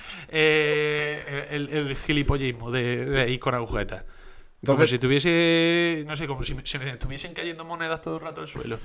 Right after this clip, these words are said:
Speaker 1: ¿sabes? Una cosa así muy rara ahí.
Speaker 2: Como si fueran millonarios, tío. Qué bien,
Speaker 1: Sí.
Speaker 2: ¿no? Qué buena
Speaker 1: <laughs> Sí,
Speaker 2: sensación
Speaker 1: pero
Speaker 2: da.
Speaker 1: sin que se me caigan,
Speaker 2: Sin,
Speaker 1: ¿sabes?
Speaker 2: sin serlo, ¿no? O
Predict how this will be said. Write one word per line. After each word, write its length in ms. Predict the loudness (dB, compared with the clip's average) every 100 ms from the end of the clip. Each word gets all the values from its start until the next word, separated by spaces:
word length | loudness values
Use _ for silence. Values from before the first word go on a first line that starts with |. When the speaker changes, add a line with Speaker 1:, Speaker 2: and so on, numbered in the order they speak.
| -12 -14 -16 -20
Speaker 1:
¿sabes? 320 | -10 -6 -4 -6 -10 -6
Una 280 | -2 -2 -2
cosa 240 | -4 -2
así 200 | -2 -4
muy 160 | -10 -8
rara 260 | -6 -6
ahí. 340 | -4 -4 -6 -8 -16 -18 -20 -20 -20 -10
Speaker 2:
Como 120 | -4
si 60 | 4
fueran 220 | 8 10
millonarios, 600 | 12 12 12 12 12 10
tío. 260 | 10 8 4
Qué 100 | 8
bien, 200 | 10 12
Speaker 1:
Sí. 100 | 12
Speaker 2:
¿no? 120 | 10
Qué 200 | 10 10
buena 220 | 10 12
Speaker 1:
<laughs> 40 | 10
Sí, 60 |
Speaker 2:
sensación 420 | 10 10 10 10 12
Speaker 1:
pero 120 | 12
Speaker 2:
da. 100 | 12
Speaker 1:
sin 160 | 10 4
que 100 | -2
se 140 | -2
me 120 | -4 -2
caigan, 420 | -2 -2 -2 -4
Speaker 2:
Sin, 180 | 4 4
Speaker 1:
¿sabes? 240 | 4 2
Speaker 2:
sin 180 | 0 -2
serlo, 320 | 0 -2
¿no? 40 |
O 20 | -2